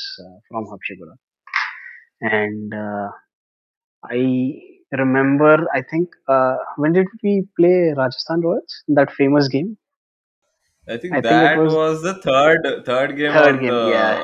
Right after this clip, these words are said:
Speaker 2: on,
Speaker 1: yeah,
Speaker 2: on our
Speaker 1: yeah.
Speaker 2: home turf, yeah.
Speaker 1: On our, <laughs> yeah. So I didn't go for that game, but, uh, you can actually hear the crowd noise. Even though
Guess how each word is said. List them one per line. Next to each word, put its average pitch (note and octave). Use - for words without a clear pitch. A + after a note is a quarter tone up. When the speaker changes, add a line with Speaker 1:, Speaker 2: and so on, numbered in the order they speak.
Speaker 2:
on, G2+
Speaker 1:
yeah, G2
Speaker 2:
on G#2+
our G#2+
Speaker 1:
yeah. -
Speaker 2:
home G#2
turf, E2+
yeah. D#2+
Speaker 1:
On A#2
our, A#2
<laughs> -
yeah. -
So F3+
I C#3
didn't G#3
go D#3+
for G3+
that D#3+
game, B2+
but, D#3
uh, B2+
you -
can G#3
actually G3
hear C3
the F3
crowd C3
noise. G2
Even C3
though F3